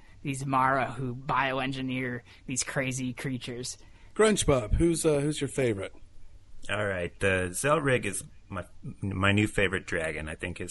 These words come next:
Speaker 3: sculpt is good, and I like the way he plays. But my favorite of that pack has gotta be the Sujoa.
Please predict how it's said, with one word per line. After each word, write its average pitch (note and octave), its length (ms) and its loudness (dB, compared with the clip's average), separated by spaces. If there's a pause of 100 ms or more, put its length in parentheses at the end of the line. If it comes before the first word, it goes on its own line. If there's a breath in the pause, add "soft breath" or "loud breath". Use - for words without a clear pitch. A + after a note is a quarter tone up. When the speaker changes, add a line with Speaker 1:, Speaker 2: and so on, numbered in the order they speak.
Speaker 3:
sculpt F2+ 360 -6
is E2+ 100 -12
good, F2+ 320 -4
and E2+ 120 -10
I D#2+ 60 -8
like E2 240 -6
the E2+ 80 -12
way E2+ 140 -8
he E2+ 80 -12
plays. F2 400 -6 (500 soft breath)
But G#2 120 -2
my F#2 120 -2
favorite A2 400 2
of F2+ 140 -2
that F2+ 300 2
pack F#2 440 4 (140)
has F2 140 -10
gotta F#2+ 260 2
be F2 340 -4
the D#2 360 -6
Sujoa. E2+ 680 -4